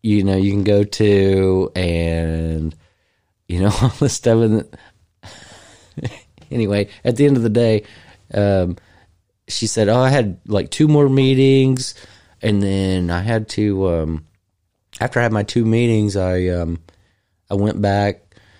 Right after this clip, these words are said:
and I, I got the, I got the wine out of the tap."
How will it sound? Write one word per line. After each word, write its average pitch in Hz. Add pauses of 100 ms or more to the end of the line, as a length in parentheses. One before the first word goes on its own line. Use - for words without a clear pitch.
(280)
and 90
I, 87 (840)
I 92
got 101
the, 87 (880)
I 101
got 104
the 92
wine 110 (840)
out 101
of 87
the 85
tap." 110